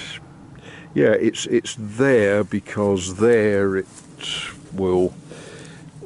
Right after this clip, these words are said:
yeah, it, it will be visible to passers-by. Not that we have very many at the moment. And my good neighbours,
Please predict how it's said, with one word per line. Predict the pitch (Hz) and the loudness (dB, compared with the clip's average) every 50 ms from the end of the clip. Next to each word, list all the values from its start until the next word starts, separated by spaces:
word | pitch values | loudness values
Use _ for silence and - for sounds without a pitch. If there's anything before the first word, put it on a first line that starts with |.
| - - | -14 -10
yeah, | - - - - - - 180 165 156 143 127 - - - - - - - - - | -6 -4 -2 0 0 2 2 2 2 2 0 -4 -10 -10 -12 -12 -12 -14 -12 -4
it, | - 135 - - | -4 -4 0 2
it | 139 139 - 120 | 2 2 2 4
will | 123 123 123 110 | 4 4 4 6
be | - 113 110 | 4 4 2
visible | 95 98 113 110 92 110 98 - 98 92 92 92 | 4 4 4 4 4 2 0 2 2 0 0 0
to | - - - - 90 87 90 82 - | -4 -6 -6 -4 -2 -2 -2 -4 -6
passers-by. | - - - - 117 117 113 107 95 - - 107 98 90 - 131 117 98 95 | -8 -8 -4 -2 0 0 0 0 -2 -2 -2 -2 -2 0 2 2 2 4 4
Not | 101 117 147 185 208 - - | 4 4 4 2 2 2 2
that | 196 - - | 0 2 2
we | 196 214 196 | 0 -2 -2
have | 147 - 214 233 202 156 | -2 -2 0 0 0 -2
very | - - 123 117 110 95 98 | -2 2 4 6 6 6 4
many | 92 92 92 90 87 90 | 2 2 0 0 0 -2
at | 90 - - | -4 -4 -4
the | 90 85 | -6 -6
moment. | 85 82 85 82 73 76 78 73 - - - - - - - - - - - - - - - - - - - - - - - - - - - - | -4 -4 -4 -4 -6 -8 -10 -12 -12 -12 -14 -14 -14 -20 -20 -20 -20 -20 -20 -20 -20 -18 -16 -16 -16 -16 -20 -20 -20 -18 -18 -16 -16 -12 -6 -2
And | 127 131 123 123 113 92 | 2 2 4 4 2 2
my | 110 104 104 104 110 110 98 87 - - | 2 2 4 4 2 2 0 -2 -4 -6
good | - - 120 113 - | 0 0 0 2 2
neighbours, | 92 85 82 85 85 80 85 90 82 82 - - - - - - - | 0 -2 0 -2 -4 -2 -2 -4 -4 -4 -6 -6 -6 -6 -8 -10 -12